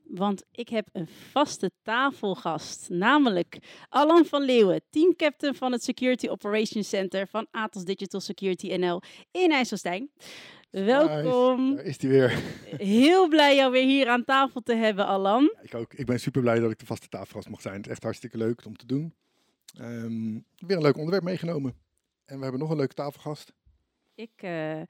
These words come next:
Speaker 1: ik, ik kwam erachter dat ik eigenlijk degene was die, eh, de intro's deed voor iedereen. Maar, eh, ik ga dit keer anders doen. We hebben vandaag, eh, Peter bij ons aan tafel, Peter Zuidema.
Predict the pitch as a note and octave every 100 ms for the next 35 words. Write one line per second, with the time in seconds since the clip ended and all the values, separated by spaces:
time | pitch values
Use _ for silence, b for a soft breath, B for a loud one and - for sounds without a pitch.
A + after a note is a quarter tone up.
0 | B B B F#4 - - - G#4+ D#4+ E4
1 | - A#3 A3+ A#3+ C4 D#4+ D4 G#3+ G#3+ A#3+
2 | A3 G3+ G#3+ G3+ F#3+ E3 - D#4+ D#4+ G3
3 | F3 F3 E3 - F#3 D#3 D#3+ G3 C4 B3+
4 | A#3+ A3+ - - D4+ C#4+ - A3+ D#4+ F4
5 | F#3 D3 _ _ _ b b b b b
6 | - D4 F4 - D4 C4 G#3+ - G#3+ G3
7 | F3 D#3+ D#3 - G4+ F4+ D#4 D#4 D4 D4+
8 | C#4 C#4 D4+ D4+ C#4 G3 G#3+ C#4+ D4 C#4+